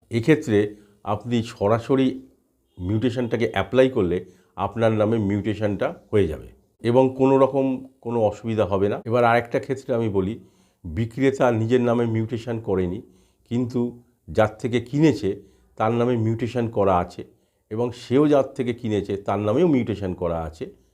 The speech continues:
এবং রেকর্ডের নাম আছে। এক্ষেত্রে আমরা কিন্তু এই যে চেন দলিলগুলো বা ডিডগুলো, আমাদের সার্টিফাই কপিগুলোকে তুলে নিয়ে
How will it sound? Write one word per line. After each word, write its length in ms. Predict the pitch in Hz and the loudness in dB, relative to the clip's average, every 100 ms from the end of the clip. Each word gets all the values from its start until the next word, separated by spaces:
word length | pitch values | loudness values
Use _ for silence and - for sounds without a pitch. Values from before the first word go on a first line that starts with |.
| _ | _
এবং 260 | 101 104 98 | -2 0 2
রেকর্ডের 360 | 98 117 107 | 2 2 2
নাম 280 | 107 87 87 | 0 -2 -2
আছে। 240 | 82 98 151 _ _ _ _ _ _ _ _ - | -4 -6 -12 _ _ _ _ _ _ _ _ -4
এক্ষেত্রে 500 | 143 175 175 165 147 | 0 0 0 2 2
আমরা 280 | 127 123 | 4 2
কিন্তু 420 | 127 135 120 135 143 | 2 -2 -4 -4 -4
এই 160 | 120 | -4
যে 140 | 117 117 | -2 -4
চেন 580 | - 160 175 175 127 80 - - 95 | -4 2 4 4 0 -6 -16 -18 -10
দলিলগুলো 840 | 80 107 139 147 104 90 87 - _ _ - | 0 4 4 4 2 0 -2 -6 _ _ -8
বা 180 | 85 104 | -2 -2
ডিডগুলো, 760 | 80 95 151 143 110 92 - - _ _ - | -2 -2 -2 0 0 0 -2 -8 _ _ -6
আমাদের 380 | 101 107 110 | 0 2 2
সার্টিফাই 600 | 110 - - 104 127 143 135 | 0 -4 -4 -2 0 0 0
কপিগুলোকে 640 | 110 117 101 104 101 101 | -2 -2 -4 -4 -4 -6
তুলে 300 | - 98 113 | -4 -2 0
নিয়ে 320 | 117 160 - | 0 -2 -4